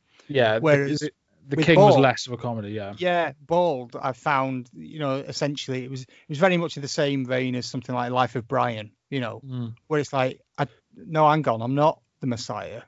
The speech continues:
Speaker 2: I'm <laughs> like, but, you know, nobody will believe it. And it was that kind of, there was a, a difference there for me.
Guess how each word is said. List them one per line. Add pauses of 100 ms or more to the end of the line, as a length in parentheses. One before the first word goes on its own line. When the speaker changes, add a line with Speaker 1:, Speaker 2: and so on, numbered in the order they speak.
(140)
Speaker 2:
I'm
<laughs>
like,
but,
you
know,
nobody
will
believe
it. (300)
And
it
was
that
kind
of, (200)
there
was
a, (160)
a
difference
there
for
me.